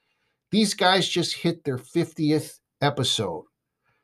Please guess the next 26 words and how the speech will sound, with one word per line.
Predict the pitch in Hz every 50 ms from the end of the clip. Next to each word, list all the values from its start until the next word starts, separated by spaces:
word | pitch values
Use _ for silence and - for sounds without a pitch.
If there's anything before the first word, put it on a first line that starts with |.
| _ _ _ _ -
Now, | - 123 120 120 120 - - -
I | 147 180 220
package | - 214 - 208 196 190 196 165 151 135 - -
mine | 139 139 147 151 156 151 147 139 131 123 -
generally | 127 - 127 135 147 160 175 170 156 135 135 127
a | 120 110
half | - 131 131 131 123 127
hour | 123 123 117 120 120 117
or | 101 107 110
less. | 104 113 123 - - -
These | - 151 190 190 -
guys | - 156 131 131 123 123
always | 131 127 147 160 139 123 110 110
exceed | 113 - - - 135 135 123
an | 117 107 110 -
hour, | 107 110 110 110 107 92 90 85 - _ _ _ _ _ _ _ _ _ _ _ _ _ _ -
and | 127 117 117
they've | 120 120 110 113
done | 120 117 120
over | 120 113 107 110 104
fifty | - - - 113 - - - 98 95 123 - _ _ _ _ _ -
podcasts, | - 110 107 107 - - 104 90 82 82 - -
quality | - - - 151 165 160 156 147 123 110
podcasts. | - - 95 90 87 - - - 82 65 - - - - - - -
That's | - 151 147 -
huge. | - - 147 127 110 92 80 - - - -